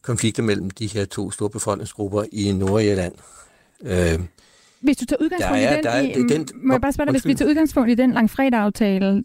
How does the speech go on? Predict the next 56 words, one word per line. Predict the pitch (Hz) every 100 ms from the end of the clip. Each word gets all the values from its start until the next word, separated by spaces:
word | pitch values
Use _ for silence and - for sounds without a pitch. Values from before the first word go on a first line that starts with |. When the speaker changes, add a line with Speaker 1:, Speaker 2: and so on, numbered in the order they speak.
| -
Speaker 2:
der, |
der | 202 202
satte | - 247 240
det |
her | 226
Speaker 1:
Mhm. | 214
Speaker 2:
punktum | 214 214 214
for | -
årtiers | 214 - 226 -
blodige | 214 214
konflikt, | - 208 - 214 -
og | 226
som | - 240 214
jo | 208 208 -
åbnede | 240 226 226 214 -
op | 339
for, | -
at | 226
der | 208
kunne | 226
være | 202
en | 190
genforening. | 190 180 185 208 185 202
Hvordan | 208 214 247 311
sådan | - 262
bare | 233 214 214 -
helt, | 226 220 -
altså | 208 208
lavpraktisk | 202 190 320 - 294 - 233 -
blev | 240
der | 214
så | 208 -
åbnet | - 214 208
op | 175
for | - 202
det? | 160 160
Altså, | 202 214
Speaker 1:
Nå |
Speaker 2:
hvilke | 247 247 311
Speaker 1:
ja. |
Speaker 2:
måder | 226 208 208 269 339
er | 220
der, | 208
det | 214
kan | 214
ske | 226 226 -
på? | 214 - - _ _ _ _ -
Speaker 1:
Jamen | 110
altså, | 104 101 117 - - - - - - - - _ _ - -
det | 127
der | 165
ligger | 123 123
i | 127 123
langfredagsaftalen, | 104 101 107 - 110 110 110 104 107 95 87
det | 107 110
er, | 98 101